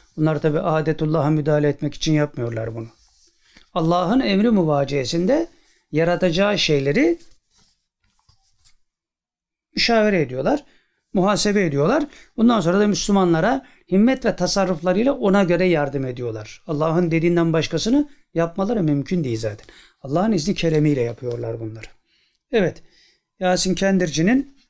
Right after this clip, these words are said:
meselesini de burada bitirmiş olduk. Tabii bunları çokça aşmak lazım. Ama zaten Yasin Kendirci de sağ olsun gönderiyor bize her derste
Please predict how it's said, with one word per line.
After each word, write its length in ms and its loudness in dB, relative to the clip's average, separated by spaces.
meselesini 600 0
de 140 0
burada 340 0
bitirmiş 420 2
olduk. 260 0
Tabii 240 0
bunları 360 0
çokça 580 -4
aşmak 600 -6
lazım. 480 0
Ama 360 -2
zaten 320 -2
Yasin 380 0
Kendirci 460 -2
de 80 -6
sağ 240 -2
olsun 340 -6
gönderiyor 500 0
bize 360 -6
her 300 -2
derste 600 -4